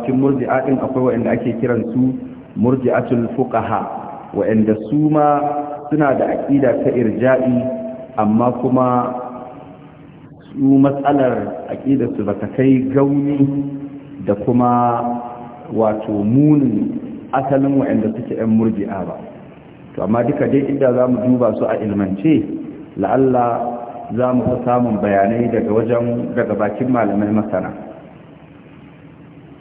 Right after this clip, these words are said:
Murji'a umuman sun yi rejecting ko kuma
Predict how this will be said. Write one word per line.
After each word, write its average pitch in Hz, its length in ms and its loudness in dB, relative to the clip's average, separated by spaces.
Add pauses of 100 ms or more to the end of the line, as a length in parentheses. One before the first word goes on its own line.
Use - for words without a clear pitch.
(840)
Murji'a 151 800 2 (200)
umuman 135 440 4
sun 135 240 4
yi 135 480 4 (540)
rejecting 110 720 -2
ko 120 120 -2
kuma 123 200 -2